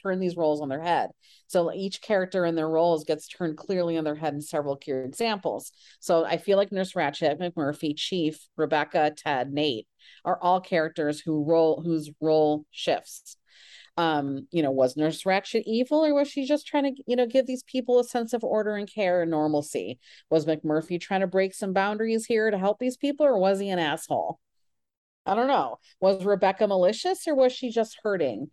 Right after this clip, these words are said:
Is Ted helping the team believe, or is he hurting them by not being honest, not seeing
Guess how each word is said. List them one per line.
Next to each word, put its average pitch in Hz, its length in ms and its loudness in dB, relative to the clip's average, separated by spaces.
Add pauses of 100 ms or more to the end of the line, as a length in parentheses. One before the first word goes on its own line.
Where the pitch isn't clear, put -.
(260)
Is 156 160 0
Ted 156 220 -4
helping 226 420 2
the 240 80 0
team 247 440 0
believe, 240 540 0
or 180 160 4
is 185 140 0
he 185 200 -4
hurting 185 300 0
them 170 160 0
by 160 140 0
not 151 240 -2
being 151 240 0
honest, 123 460 -6
not 131 220 -2
seeing 147 420 -2